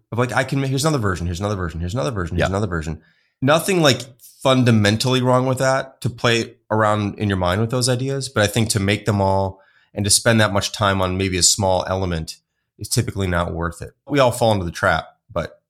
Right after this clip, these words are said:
Speaker 1: it's hard to see when you fall into the trap. Someone else can see it pretty quickly. And that's the idea, is to kind of come in there and
Speaker 2: Right.
Speaker 1: go, "Hey,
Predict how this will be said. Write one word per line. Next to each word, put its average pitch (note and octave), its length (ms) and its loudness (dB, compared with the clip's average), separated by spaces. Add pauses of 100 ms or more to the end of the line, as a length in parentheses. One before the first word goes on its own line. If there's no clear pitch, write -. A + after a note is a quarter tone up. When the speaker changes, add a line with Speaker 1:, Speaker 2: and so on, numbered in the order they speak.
(100)
Speaker 1:
it's A#2 140 -2
hard C#3 220 2
to B2 60 2
see B2 160 4
when A2 140 4
you G#2 60 2
fall G2 300 0
into E2 180 -4
the D2+ 60 -10
trap. - 320 -4
Someone A#2+ 200 4
else G#2+ 140 4
can F#2 120 -2
see F2+ 140 2
it E2+ 100 -8
pretty E2+ 160 -8
quickly. E2 280 -10
And F2 100 -6
that's F#2 200 -4
the F2+ 120 -4
idea, D#2 260 -12
is D#2+ 160 -14
to E2+ 120 -8
kind F2 200 -4
of E2 80 -8
come F#2 180 -6
in E2+ 80 -2
there C2+ 120 0
and D#2+ 120 -4
Speaker 2:
Right. F2 80 -2
Speaker 1:
go, F2+ 60 -2
"Hey, F#2+ 220 0